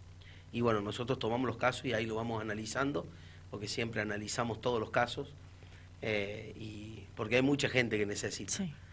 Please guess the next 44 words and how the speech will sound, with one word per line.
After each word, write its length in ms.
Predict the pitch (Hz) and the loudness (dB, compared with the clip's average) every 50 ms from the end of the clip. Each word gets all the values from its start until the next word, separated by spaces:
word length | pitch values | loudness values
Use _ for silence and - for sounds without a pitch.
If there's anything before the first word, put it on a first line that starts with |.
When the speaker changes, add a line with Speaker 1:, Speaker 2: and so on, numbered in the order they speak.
| - - - - | -18 -18 -8 2
Speaker 2:
La 140 | 214 190 190 | 4 4 6
Speaker 1:
No, 80 | 185 | 6
Speaker 2:
demanda 420 | 180 180 185 190 208 220 220 202 185 | 4 6 6 6 6 6 4 4 4
Speaker 1:
no 140 | 185 180 | 4 4
Speaker 2:
es 120 | - - - | 4 2 2
Speaker 1:
alcanzo. 480 | - 120 123 117 - - 113 110 110 - | 6 6 4 4 4 -2 -6 -8 -8 -4
Speaker 2:
importante. 720 | 196 185 180 180 185 180 180 - - 165 160 156 156 - - - - 117 113 - | -2 -2 0 0 0 0 0 0 -2 -2 -2 -2 -4 -6 -12 -8 -6 -6 -6 -4
Speaker 1:
Las 160 | 110 104 92 | -6 -8 -6
cosas, 360 | - 117 113 110 - 117 104 | -2 -2 -2 0 0 -2 -2
mire, 200 | 113 110 101 101 | -2 -2 -2 -2
sinceramente 580 | 98 - 113 107 - - 117 113 120 123 123 117 | -2 -2 -2 -2 0 2 2 2 2 0 -2 -2
por 120 | 104 104 | -2 -4
ahí 100 | 110 123 113 | -4 -4 -4
si 140 | - 113 | -4 -4
no 80 | 110 107 | -4 -2
mete-, 300 | 107 107 104 - 113 101 - - - | -2 -2 -2 -4 -6 -8 -8 -12 -12
si 280 | - - 110 104 101 - - - - - - - | -8 -6 -4 -4 -4 -6 -10 -14 -14 -14 -14 -4
entramos 500 | - 113 110 107 - 131 131 131 123 110 | 0 2 2 2 6 6 6 8 8 6
a 60 | 110 | 6
hablar 220 | 110 117 127 131 127 | 8 8 8 8 8
de 60 | 117 | 8
algunos 280 | 110 117 120 113 110 113 | 6 6 4 2 2 4
temas, 300 | 123 135 135 135 120 117 | 4 6 6 6 4 2
es, 280 | 110 104 - - - - - - - - 123 113 - - - - - | 0 0 -2 -6 -10 -14 -16 -18 -10 -8 -8 -8 -8 -12 -16 -12 -10
eh, 360 | - 104 101 104 107 113 113 113 | -6 -6 -6 -6 -6 -8 -8 -4
la 100 | 110 107 | -2 0
verdad 240 | 107 107 117 120 120 | 2 6 8 8 8
a 20 | |
veces 320 | 127 120 113 - 123 107 | 8 6 4 2 2 2
hasta, 300 | 95 95 - 101 104 101 | 0 -2 -2 0 0 0
hasta 220 | 98 92 - 98 - | 0 0 0 2 6
preocupa 560 | 117 113 107 107 - 160 151 135 - 101 101 | 8 8 8 8 8 6 6 6 6 2 2
muchas 280 | 107 113 104 123 107 104 | 2 0 0 -2 0 0
veces 360 | 123 123 120 - 123 110 110 - - - - - - - - - | 0 -2 -2 -2 -4 -6 -6 -8 -14 -14 -16 -16 -16 -18 -6 -4
las 120 | 104 104 | -2 -2
situaciones 540 | - - - - 110 110 - 131 120 110 113 104 - - - | -2 -4 0 0 0 2 2 2 0 0 -4 -6 -10 -10 -2
o 140 | - 113 110 | -2 -2 4
cómo 240 | - 147 151 139 135 | 4 6 8 8 8
vive 200 | 147 156 143 131 | 8 8 8 8
la 100 | 120 113 | 6 6
gente, 360 | - 139 135 120 113 110 107 | 6 6 4 4 4 0 0
podríamos 380 | 110 110 104 104 107 107 104 - | 0 0 0 0 0 2 2 2
Speaker 2:
Sí. 60 | - | 2
Speaker 1:
decir. 240 | - - - 110 | 2 0 -4 -10